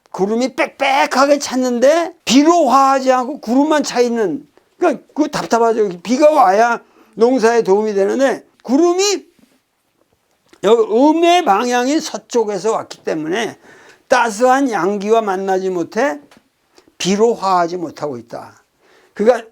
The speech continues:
음양의 조화가 이루어지지 못하고 격절되어 있는 상태를 말하는 거예요. 결국 약해 빠진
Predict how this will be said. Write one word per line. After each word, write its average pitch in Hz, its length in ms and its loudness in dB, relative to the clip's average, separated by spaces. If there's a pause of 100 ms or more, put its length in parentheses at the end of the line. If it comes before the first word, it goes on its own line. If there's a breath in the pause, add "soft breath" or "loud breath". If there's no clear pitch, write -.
음양의 269 520 0
조화가 196 580 0
이루어지지 185 640 -2
못하고 156 500 -6
격절되어 233 640 0
있는 240 240 -6
상태를 180 380 -6
말하는 131 360 -6
거예요. - 160 -18 (460)
결국 330 260 -2
약해 269 320 -2
빠진 330 460 -2